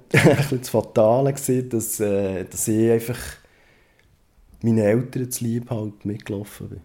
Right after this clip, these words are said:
Ich kann es nicht anders sagen. Ich, ich habe nie den Mumm gehabt, nie, ja,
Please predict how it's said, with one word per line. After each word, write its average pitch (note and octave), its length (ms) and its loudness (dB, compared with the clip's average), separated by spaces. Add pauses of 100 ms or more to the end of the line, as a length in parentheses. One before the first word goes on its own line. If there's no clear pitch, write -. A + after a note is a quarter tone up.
(760)
Ich - 140 -14
kann G#2 80 -6
es G2 60 -6
nicht A2+ 120 2
anders A#2+ 340 2
sagen. G2+ 600 -6 (760)
Ich, A#2+ 80 -6
ich G#2+ 80 -6
habe F#2+ 280 0
nie A2 220 0
den A2+ 160 -6
Mumm A2+ 400 -2
gehabt, B2 300 -2
nie, A2 400 -4 (1120)
ja, A#2 340 -6